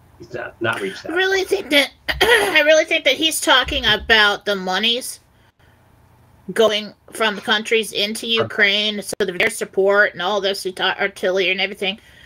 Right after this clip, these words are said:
Speaker 2: I think that's what he's talking about.
Speaker 1: Um,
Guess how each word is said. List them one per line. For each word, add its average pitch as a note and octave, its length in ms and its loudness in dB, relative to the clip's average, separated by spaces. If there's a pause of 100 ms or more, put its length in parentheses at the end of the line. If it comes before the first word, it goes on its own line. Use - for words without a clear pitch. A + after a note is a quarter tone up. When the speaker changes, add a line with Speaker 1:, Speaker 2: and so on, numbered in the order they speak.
(720)
Speaker 2:
I - 20 -4
think A3+ 140 -4
that's G3+ 160 -4
what E3+ 80 -4
he's E3 180 -8
talking - 300 -10
about. - 240 -16 (1160)
Speaker 1:
Um, D3+ 1700 2